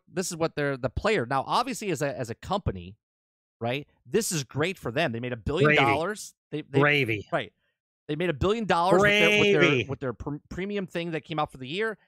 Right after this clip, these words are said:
Speaker 1: and now they have Warzone, which is a free-to-play, which is gonna make another one point five, one point nine billion dollars for them this quarter or whatever it is, right? So as a company, you have to look at it and go,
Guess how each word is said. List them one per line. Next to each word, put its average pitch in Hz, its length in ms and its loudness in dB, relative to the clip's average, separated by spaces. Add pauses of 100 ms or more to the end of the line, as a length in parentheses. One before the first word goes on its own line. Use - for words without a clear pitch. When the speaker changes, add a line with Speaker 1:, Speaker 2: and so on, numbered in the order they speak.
(160)
Speaker 1:
and 135 240 -6
now 185 320 2
they 170 100 0
have 160 180 0
Warzone, 165 380 -2
which 139 140 -8
is 123 40 -8
a 123 40 -6
free-to-play, 180 600 -2 (180)
which - 160 -6
is 139 100 -8
gonna 170 160 2
make 160 220 -2
another 156 320 0 (580)
one 156 180 2
point 170 220 -4
five, 156 480 0
one 151 180 -2
point 165 280 -6
nine 151 240 0
billion 151 320 -2
dollars 143 340 0
for 147 180 -8
them 143 180 -2
this 135 160 -6
quarter 131 340 -4
or 123 180 -6
whatever 117 320 -4
it 104 60 -6
is, 92 240 -10
right? 110 260 -8 (640)
So 190 200 0 (140)
as 165 200 0
a 151 40 -8
company, 220 300 -2
you 156 120 -2
have 156 100 -2
to 160 60 -10
look 165 180 -2
at 160 60 2
it 151 80 -4
and 143 80 -8
go, 139 340 -2